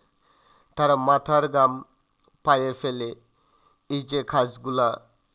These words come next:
করে যাচ্ছে, আসলে সেটি, আহ, প্রশংসনীয় কাজ। আমাদের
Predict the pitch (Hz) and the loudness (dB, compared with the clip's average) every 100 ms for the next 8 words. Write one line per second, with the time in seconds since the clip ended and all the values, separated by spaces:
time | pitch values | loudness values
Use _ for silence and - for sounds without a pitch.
0 | _ - 170 151 123 117 - - 104 - | _ 0 2 2 0 -4 -4 -14 -20 -20
1 | _ _ _ _ _ _ - 156 190 180 | _ _ _ _ _ _ -8 -4 -2 -2
2 | 180 180 175 175 175 - _ _ _ - | -2 -4 -2 -4 -4 -8 _ _ _ 0
3 | 139 135 131 185 175 185 175 180 165 156 | 2 2 0 -4 -2 -2 -2 -2 0 2
4 | 143 - 127 123 - - _ _ _ _ | 2 4 2 2 -8 -20 _ _ _ _
5 | _ _ _ _ _ _ 123 139 143 143 | _ _ _ _ _ _ -6 -4 -4 -6